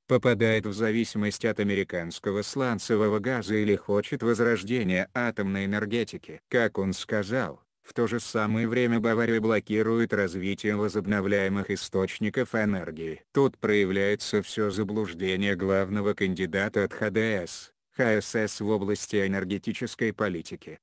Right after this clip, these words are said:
Компания-эксплуататор Северного потока, два, за которым стоит российский концерн "Газпром",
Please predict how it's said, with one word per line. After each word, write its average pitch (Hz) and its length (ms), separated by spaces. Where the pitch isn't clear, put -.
Компания-эксплуататор 113 1500
Северного 101 640
потока, 95 680
два, 110 380
за 110 220
которым 90 480
стоит 101 480
российский 113 580
концерн 110 540
"Газпром", 82 680